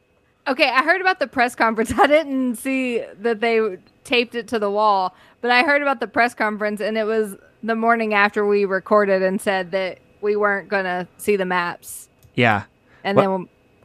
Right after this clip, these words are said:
Speaker 1: w-, we sort, I guess we saw the map the next morning.
Speaker 2: We did, we did. Yeah, they, they basically said the map was gonna come out. But yes, they, they just kinda taped it to the wall,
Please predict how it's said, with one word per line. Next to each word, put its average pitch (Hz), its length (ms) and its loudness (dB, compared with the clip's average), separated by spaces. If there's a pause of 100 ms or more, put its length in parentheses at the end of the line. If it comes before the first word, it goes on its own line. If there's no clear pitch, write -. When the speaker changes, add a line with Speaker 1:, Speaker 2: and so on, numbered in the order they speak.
(140)
Speaker 1:
w-, 220 460 -4
we 247 160 -2
sort, 277 320 0
I 247 120 0
guess 277 220 2
we 262 140 -2
saw 226 220 2
the 190 100 -4
map 175 320 -4 (160)
the 202 100 0
next 196 300 -2 (100)
morning. 175 420 -2
Speaker 2:
We 185 140 2
did, 139 340 2
we 139 140 2
did. 127 240 2
Yeah, 131 200 2
they, 135 180 2
they 143 200 0
basically 143 440 0
said 131 200 0
the 123 60 -2
map 123 240 2
was 120 80 -6
gonna 117 160 -4
come 123 100 -6
out. 101 120 -2
But 131 80 0
yes, 131 160 4
they, 139 100 2
they 139 240 2
just 208 160 2
kinda 233 180 4
taped 156 300 0
it 147 100 0
to 151 80 -2
the 131 80 4
wall, 131 380 4